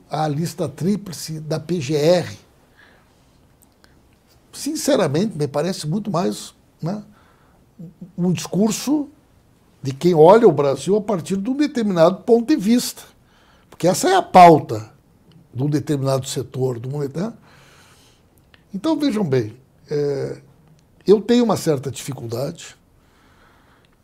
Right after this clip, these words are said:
é, tive o cuidado de, em primeiro lugar, o seguinte, transparência internacional,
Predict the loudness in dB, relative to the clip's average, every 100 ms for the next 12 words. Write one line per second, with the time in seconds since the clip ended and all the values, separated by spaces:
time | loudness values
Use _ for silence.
0 | -20 -20 -8 4 6 6 4 4 8 10
1 | 8 6 -4 -10 _ _ _ _ _ _
2 | _ _ -8 -6 -2 6 6 6 2 2
3 | -2 -10 -12 _ _ _ _ _ _ _
4 | _ -8 -4 -4 -4 -4 -4 -6 -6 -8
5 | -6 -6 -6 -8 -6 -6 -6 -10